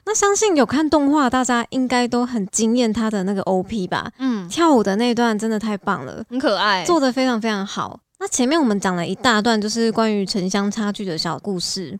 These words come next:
Speaker 1: 跟这部作品呢，就是非常的有连接性啦。其实这个作品的故事大纲呢，就是在讲述一位从石川县，大家应该对石川县比较没有那个地理位置上的认知，那稍微讲一下呢，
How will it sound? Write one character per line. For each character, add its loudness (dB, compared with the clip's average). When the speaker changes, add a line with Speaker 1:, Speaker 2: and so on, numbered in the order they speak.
Speaker 1:
跟 4
这 4
部 2
作 2
品 4
呢， 2
就 0
是 0
非 2
常 2
的 0
有 0
连 -4
接 -6
性 -2
啦。 -6
其 -4
实 4
这 4
个 4
作 4
品 2
的 -2
故 2
事 0
大 2
纲 0
呢， 2
就 2
是 -2
在 2
讲 -4
述 -4
一 -2
位 4
从 -2
石 -6
川 2
县， -2
大 -2
家 2
应 2
该 2
对 4
石 0
川 2
县 2
比 -8
较 2
没 0
有 -2
那 -2
个 -4
地 2
理 -6
位 6
置 -2
上 0
的 -4
认 -2
知， -8
那 0
稍 2
微 2
讲 -6
一 -4
下 0
呢， 0